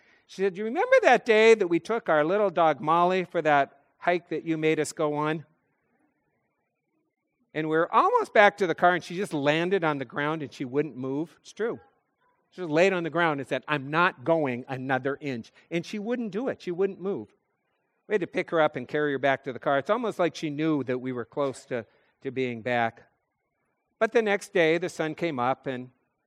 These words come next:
we went a nice, pleasant hike. Kind of like our life.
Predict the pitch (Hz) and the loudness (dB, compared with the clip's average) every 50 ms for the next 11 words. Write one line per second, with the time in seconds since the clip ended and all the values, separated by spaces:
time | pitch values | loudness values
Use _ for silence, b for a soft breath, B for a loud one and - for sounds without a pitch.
0 | _ _ _ 156 156 139 120 120 117 120 123 120 117 113 110 110 113 107 - - | _ _ _ -8 -8 -6 -6 -6 -8 -8 -8 -10 -8 -8 -8 -8 -10 -12 -14 -18
1 | _ _ - 107 98 92 - 107 104 98 _ - 160 151 107 90 - _ _ _ | _ _ -12 -12 -12 -12 -14 -18 -18 -16 _ -2 -2 -2 -2 -2 -8 _ _ _
2 | _ _ _ _ _ _ _ _ _ _ _ _ _ _ _ _ _ _ _ _ | _ _ _ _ _ _ _ _ _ _ _ _ _ _ _ _ _ _ _ _
3 | _ _ _ _ _ _ - 135 127 123 120 107 110 110 110 107 - 110 110 113 | _ _ _ _ _ _ -14 -12 -12 -12 -12 -8 -8 -8 -6 -6 -6 -8 -8 -6
4 | 147 180 160 110 101 92 - _ _ | -8 -8 -8 -8 -10 -14 -18 _ _